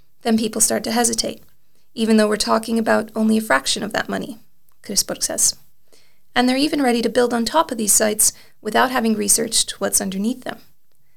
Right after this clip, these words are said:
This excavation has shown that even with a small injection of funds, really amazing things can happen. The dig at Oddi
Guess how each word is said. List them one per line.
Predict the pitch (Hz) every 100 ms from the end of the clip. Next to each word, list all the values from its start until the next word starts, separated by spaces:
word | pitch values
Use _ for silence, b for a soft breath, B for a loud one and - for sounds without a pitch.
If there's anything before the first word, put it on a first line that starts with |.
| - - -
This | 285
excavation | 302 285 - 233 240 247 233
has | 220
shown | 214 - 202 190 190 B B B
that | 214
even | 226 233 220
with | 208
a |
small | 196 - 220 233 269
injection | 233 220 208 208
of | 196
funds, | - - 220 - - b b -
really | - 226 220
amazing | 233 202 202 196
things | 185 - -
can | - 220
happen. | 196 - - 220 - - - - - - - - - - - - - - -
The | 226
dig | 220 277 320
at | 339
Oddi | - - 240 240